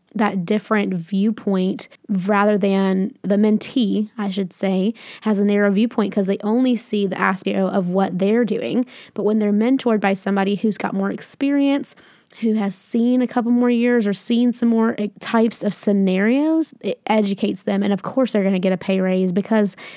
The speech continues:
they're working with somebody who's already a higher up, and that's gonna affect their job performance. And when that performance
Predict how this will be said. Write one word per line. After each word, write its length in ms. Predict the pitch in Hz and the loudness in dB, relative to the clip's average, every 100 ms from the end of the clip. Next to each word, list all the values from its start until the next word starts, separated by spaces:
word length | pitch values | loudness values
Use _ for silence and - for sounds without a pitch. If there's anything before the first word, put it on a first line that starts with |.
| - - | -18 -4
they're 260 | 226 220 | 0 2
working 400 | 220 226 247 240 | 4 2 2 2
with 140 | 208 202 | 2 0
somebody 460 | 220 214 208 202 | 2 2 4 2
who's 260 | 196 226 - | 2 0 0
already 340 | 220 214 214 220 | 0 2 4 4
a 80 | 196 | 2
higher 380 | 180 196 190 | 2 2 2
up, 320 | 220 285 - - | 2 0 -2 -6
and 260 | 208 214 - - - | -2 -2 -4 -14 -6
that's 200 | 233 220 | -4 -4
gonna 220 | - 240 233 | 2 2 2
affect 480 | 202 - 247 247 | -2 0 0 0
their 140 | - 202 | -2 -2
job 380 | 175 202 226 226 | 0 2 2 0
performance. 560 | 214 - 196 196 - | -4 0 0 0 0
And 120 | 202 | 0
when 200 | 202 208 | 2 2
that 260 | 202 196 220 | 2 0 -4
performance 680 | - - 220 262 214 - - | -6 -2 2 4 2 0 -8